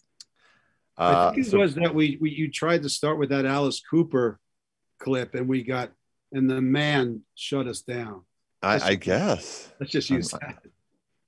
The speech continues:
Speaker 2: I'm, I'm, I'm definitely <laughs> not sure, but, uh, let's turn it over to you and your talk, uh, since I've taxed your time <laughs> quite, quite a bit at this point. Uh, I do appreciate everyone's patience.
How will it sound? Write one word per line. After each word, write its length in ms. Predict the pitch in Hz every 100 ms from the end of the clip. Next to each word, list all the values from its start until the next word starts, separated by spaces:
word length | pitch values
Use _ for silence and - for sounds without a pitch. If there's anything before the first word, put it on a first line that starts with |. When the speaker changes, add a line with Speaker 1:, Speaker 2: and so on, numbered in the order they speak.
| _
Speaker 2:
I'm, 160 | - 87
I'm, 220 | 92 90 -
I'm 180 | 90 90
definitely 400 | 98 98 113 131
<laughs> 0 |
not 200 | 139 139
sure, 360 | 131 127 113 101
but, 280 | 98 101 123
uh, 360 | 110 107 104 107 - - - - - - - _ _ - _
let's 240 | - 147 -
turn 240 | - 214
it 120 | 185
over 260 | 175 185 175
to 120 | 170
you 340 | 147 165 190 185
and 100 | 143
your 100 | 123
talk, 560 | - 82 92 - - - - 110
uh, 220 | 107 110
since 280 | 113 107 123
I've 460 | 113 90 - - _ _
taxed 460 | - 151 175 -
your 100 | 113
time 340 | 107 135 139 123
<laughs> 0 |
quite, 280 | - 165 - - -
quite 240 | - 180 170
a 60 |
bit 360 | 135 143 156 156
at 140 | 139
this 180 | 135 131
point. 480 | - 127 131 131 135
Uh, 240 | 92 95 87
I 80 |
do 100 | 98
appreciate 460 | 117 117 117 107 98
everyone's 500 | 107 113 85 85 80
patience. 500 | - 85 - 90